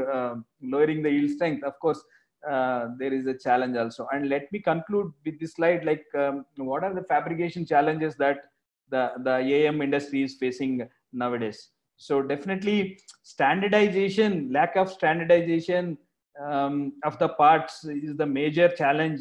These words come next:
that the any A M industry is facing. Why? Because,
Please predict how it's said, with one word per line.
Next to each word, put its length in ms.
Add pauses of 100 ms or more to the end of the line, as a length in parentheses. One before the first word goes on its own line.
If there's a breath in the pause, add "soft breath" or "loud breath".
that 280
the 80
any 300
A 60
M 180
industry 560 (240 loud breath)
is 140
facing. 300
Why? 140
Because, 460